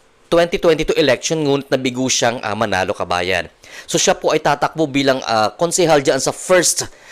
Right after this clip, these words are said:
sa unang distrito ng Maynila, kabayan. So, isa siyang businesswoman, mayaman din naman itong babae na ito. So, ewan ko pa kung bakit niya gustong pumasok sa, ah,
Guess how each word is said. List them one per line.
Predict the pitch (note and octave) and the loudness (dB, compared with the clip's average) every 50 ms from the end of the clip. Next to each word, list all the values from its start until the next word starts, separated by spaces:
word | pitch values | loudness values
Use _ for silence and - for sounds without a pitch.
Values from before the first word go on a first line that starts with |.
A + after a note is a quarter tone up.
| - - | -10 -4
sa | - - F#3 - G3 | -2 -2 0 2 4
unang | G3 G3 G3 F#3+ F#3 | 4 4 4 2 2
distrito | E3 E3 B2 - - - F3 F3 E3 - F3+ | 2 0 0 0 -2 -2 -2 -2 0 0 0
ng | E3+ D#3+ D3+ | 2 2 2
Maynila, | D3 C3 B2+ C3 C3 B2+ A#2 A2+ A#2 - - | 4 2 2 2 2 0 0 0 0 0 0
kabayan. | - A2 G#2+ F#2+ G2 F#2 F#2 G2 G#2 F#2+ F2 F2 | -2 -4 -2 0 0 0 2 0 0 0 0 -2
So, | - - - A2+ A2+ A2 - - - _ - | -4 -2 0 2 0 0 -2 -4 -14 _ -8
isa | - A#2 - C#3+ B2 | -4 -2 0 0 0
siyang | - - A2+ A#2 | -2 -2 -4 -2
businesswoman, | A2+ A#2+ A2+ - - A2 G#2+ - A2+ A#2 D3 D3+ E3 D3+ C3+ B2 B2 B2 B2+ - - - - _ | -2 0 0 0 -2 -2 -4 -2 0 0 0 0 2 2 2 2 2 0 -2 -8 -14 -20 -20 _
mayaman | - G#2 A2 G#2+ G2+ G#2 G#2 G#2+ G#2+ G#2 | -6 -4 -2 0 0 0 0 -2 -4 -2
din | G2 A2 G#2+ | -2 -2 0
naman | A2+ G#2+ A2+ A2 - | 0 -2 -4 -6 -6
itong | - G#2+ G#2+ G2+ G2+ - | -6 -8 -8 -8 -10 -12
babae | - G#2 G2 F#2+ G2 G2 E2+ E2+ G#2 A2 | -6 -4 -2 2 2 2 2 0 -2 -4
na | A#2+ A2+ | -4 -6
ito. | A2 - - G2+ G2+ G2+ - - - - _ | -4 -2 -2 -2 -2 -2 -4 -14 -20 -16 _
So, | - - - A#2 A2 A2+ A2+ - | -6 -2 0 0 0 0 -2 -4
ewan | C3 A2+ A2 G#2 - | -4 -4 -4 -4 -6
ko | - | -8
pa | - G2+ | -10 -8
kung | - - G2 | -8 -6 -6
bakit | G2+ G2 F#2+ - - _ | -6 -6 -6 -8 -14 _
niya | A2 G#2+ G#2+ G#2 | -8 -6 -4 -4
gustong | G#2 G2+ G2+ - A2+ A2 | -4 -6 -4 -4 -6 -6
pumasok | - A2+ G2+ G2+ G2 - - - | -6 -4 -4 -4 -4 -4 -6 -8
sa, | - - G#2 G2 F#2+ - - - - - - _ _ | -6 -4 -4 -4 -4 -6 -10 -18 -20 -20 -20 _ _
ah, | - F#2 F#2 F#2 F#2 F2 F2 F2 E2+ E2+ | -4 -2 -2 0 0 0 0 0 -2 -4